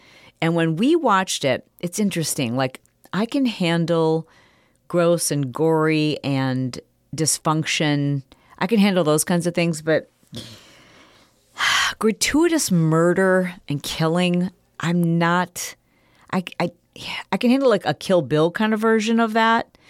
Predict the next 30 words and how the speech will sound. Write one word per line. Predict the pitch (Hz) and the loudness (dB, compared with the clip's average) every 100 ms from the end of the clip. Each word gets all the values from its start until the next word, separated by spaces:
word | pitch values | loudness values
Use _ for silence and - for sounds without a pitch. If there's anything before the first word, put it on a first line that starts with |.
| - - | -20 -6
where | - 175 | 2 2
it's | 170 | 2
almost | - 175 170 - | -2 0 0 -2
comical, | - 147 165 175 208 220 208 _ | -2 0 0 0 0 0 -4 _
doesn't | 170 160 | -2 0
even | 156 151 | -2 -2
seem | - 147 131 | -2 -2 0
real. | 139 147 185 214 - _ _ _ _ - _ | 0 2 2 0 -6 _ _ _ _ -20 _
And | 175 175 | 0 2
there's | 180 180 | 2 2
a | |
little | 170 156 160 208 240 | 2 4 4 4 2
bit | 214 247 | 2 2
of | 240 | 4
that | 240 - | 2 2
element | 220 226 240 247 | 0 2 2 2
in | 226 220 | 0 0
Squid | - 240 214 | 0 0 0
Games, | 233 240 240 240 - - _ _ | 0 0 0 0 -4 -6 _ _
where | 175 190 | 0 0
it | - | 0
almost | 180 190 185 - | 0 0 0 0
doesn't | 175 175 - | 0 0 -8
feel | - 170 165 143 | -4 0 2 0
real, | 127 139 175 214 247 262 - _ _ _ - _ - | -2 0 0 2 0 -2 -6 _ _ _ -20 _ 0
but | 190 | 0
it's | 185 - _ | 0 -8 _
also | 208 233 262 - 208 175 160 - | 2 2 2 0 2 2 0 -4
just | 214 226 214 185 | -2 -2 -2 -2
a | 156 | -2